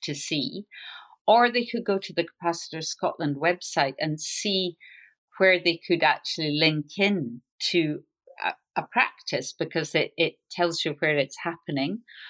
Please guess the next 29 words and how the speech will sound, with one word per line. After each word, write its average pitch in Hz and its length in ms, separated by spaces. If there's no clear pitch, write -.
Or 196 500
if 170 240
they 147 120
were 123 200
a 123 60
nurse, 220 760
they 160 120
might 165 240
like 156 240
to - 100
go 156 260
to - 220
the 170 80
new 208 400
videos 202 760
that 202 240
are 180 360
coming 180 300
out, 196 400
and 196 180
they 185 40
may 190 160
be 175 160
already 165 480
up, 180 180
I'm 170 140
not 175 260
sure, 175 380
um, 185 380